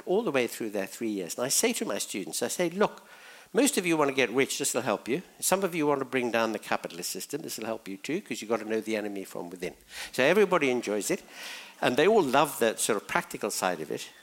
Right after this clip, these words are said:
And I want them to see, you're studying medieval monasticism in,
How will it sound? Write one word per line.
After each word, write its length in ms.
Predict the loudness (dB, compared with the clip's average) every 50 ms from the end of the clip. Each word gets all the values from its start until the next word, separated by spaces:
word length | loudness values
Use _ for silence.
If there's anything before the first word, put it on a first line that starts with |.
| -8 -2
And 140 | 0 2 4
I 80 | 4
want 400 | 4 4 2 2 2 2 0 2
them 180 | 0 0 0 -2
to 120 | -6 -4 -2
see, 440 | -2 -2 -2 -2 -4 -4 -6 -8 -12 -18 -20 -20 -20 -18 _
you're 100 | -8 -6
studying 560 | -4 -2 0 0 0 0 0 0 0 0 0
medieval 480 | 0 0 0 2 2 0 2 0 0 0
monasticism 920 | 0 0 0 2 0 0 0 -2 -2 -2 -2 -2 -2 -2 -2 -2 -2 -2
in, 140 | -4 -4